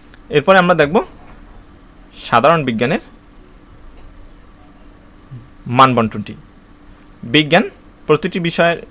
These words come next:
সৃজনশীল প্রশ্ন থাকবে, আহ, অর্থাৎ এই বিষয়ে সৃজনশীল প্রশ্ন থাক-, প্রশ্নের জন্য পঞ্চাশ নম্বর এবং, আহ, সংক্ষিপ্ত প্রশ্নের জন্য বিশ নম্বর, বহুনির্বাচনী প্রশ্নের জন্য ত্রিশ নম্বর।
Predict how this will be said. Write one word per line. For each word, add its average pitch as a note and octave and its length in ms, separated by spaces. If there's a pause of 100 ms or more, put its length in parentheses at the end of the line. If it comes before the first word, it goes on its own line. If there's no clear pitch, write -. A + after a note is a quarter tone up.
সৃজনশীল D3 480
প্রশ্ন C#3 220
থাকবে, B2+ 300
আহ, - 1120
অর্থাৎ C3 280
এই B2+ 120
বিষয়ে C3 280
সৃজনশীল C#3 360
প্রশ্ন C#3 260
থাক-, C3 320
প্রশ্নের C3 340
জন্য B2+ 220
পঞ্চাশ B2 340
নম্বর D3 240
এবং, B2 280
আহ, - 840
সংক্ষিপ্ত C3 400 (240)
প্রশ্নের B2 280
জন্য D#3+ 180
বিশ A#2+ 220
নম্বর, A#2+ 220 (720)
বহুনির্বাচনী D#3 520
প্রশ্নের D#3 320
জন্য E3 200 (580)
ত্রিশ D3+ 240
নম্বর। G#2+ 240